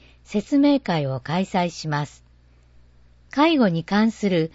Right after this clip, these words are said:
悩みや疑問など、お気軽にご相談ください。二回あります。一回目、四月十六日土曜日、二回目、五月十四日土曜日の、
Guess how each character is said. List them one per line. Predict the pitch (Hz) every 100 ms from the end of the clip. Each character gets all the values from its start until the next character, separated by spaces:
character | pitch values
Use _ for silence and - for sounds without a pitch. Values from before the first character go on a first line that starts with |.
| - -
悩 | 185 214 269
み | 269 247
や | 151
疑 | 135 180
問 | 202 208
な | 202 185
ど、 | 151 147 - - -
お | 185
気 | - 277
軽 | 285 277 262
に | 254 196
ご | 180
相 | - 220
談 | 214 214 214
く | 196
だ | 196
さ | - 190
い。 | 147 - _ _ _ _ _ _ _ _
二 | 190 214
回 | 269 277 269
あ |
り | 247 233
ま | 202 202
す。 | - _ _ _ _ _ _ _ _ _ _ _ _
一 | 190 190 _
回 | - 240 226
目、 | 208 180 - _
四 | - - 233
月 | 277 277 262
十 | 214 254 247
六 | 233 233
日 | 214 202 - 185 165
土 | 185
曜 | 202 220 185
日、 | 135 135 - _ _ _ _ _
二 | 190 196
回 | 233 226 220
目、 | 202 190 - _ -
五 | 226 277
月 | 269 - 135
十 | 139 220
四 | 175 147 - -
日 | 139
土 | 139 196
曜 | 226 202
日 | 160
の、 | 143 139